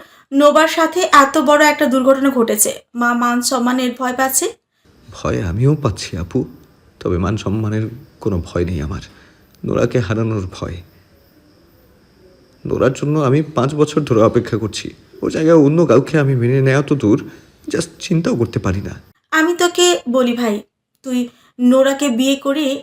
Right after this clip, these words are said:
Speaker 1: নিয়ে আয়, যা হবে দেখা যাবে। মা প্রথম প্রথম হয়তো রাগ করবে,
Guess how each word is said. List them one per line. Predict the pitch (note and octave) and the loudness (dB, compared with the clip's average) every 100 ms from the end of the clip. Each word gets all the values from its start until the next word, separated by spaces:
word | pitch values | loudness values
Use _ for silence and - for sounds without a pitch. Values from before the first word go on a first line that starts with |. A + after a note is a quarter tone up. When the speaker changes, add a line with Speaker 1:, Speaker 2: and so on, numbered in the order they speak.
| - | -6
Speaker 1:
নিয়ে | A3+ G#3 | -4 -4
আয়, | F#3+ - _ _ _ _ - | -4 -10 _ _ _ _ -12
যা | A#3+ E4 | -2 0
হবে | E4+ F4+ G#4 E4+ - - _ C4 A#3 | 2 0 2 0 -2 -14 _ -4 0
দেখা | B3 A#3+ C4+ | 2 2 2
যাবে। | A3 G#3+ - - _ _ - | 0 0 -4 -12 _ _ -8
মা | B3 A#3+ | -6 -4
প্রথম | A#3+ B3 C4 | -2 0 0
প্রথম | C4 C#4+ | -2 -4
হয়তো | D4 D4+ E4 | -4 -4 -2
রাগ | D4 D4 - | -2 -4 -6
করবে, | E4 D#4 | -6 -4